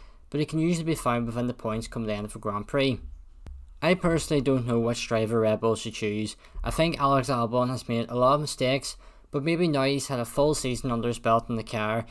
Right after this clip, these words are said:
he can spend the off-season learning and come back even better.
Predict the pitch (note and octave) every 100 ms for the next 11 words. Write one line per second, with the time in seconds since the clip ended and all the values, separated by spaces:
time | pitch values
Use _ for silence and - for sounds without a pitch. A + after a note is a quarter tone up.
0 | - - A#2+ - C3 B2 B2 C3 D3 -
1 | C3 B2 A#2+ G#2+ A2 A#2 A#2+ - C3 A#2+
2 | A2+ - G#2+ G#2+ G#2 A2 B2 A#2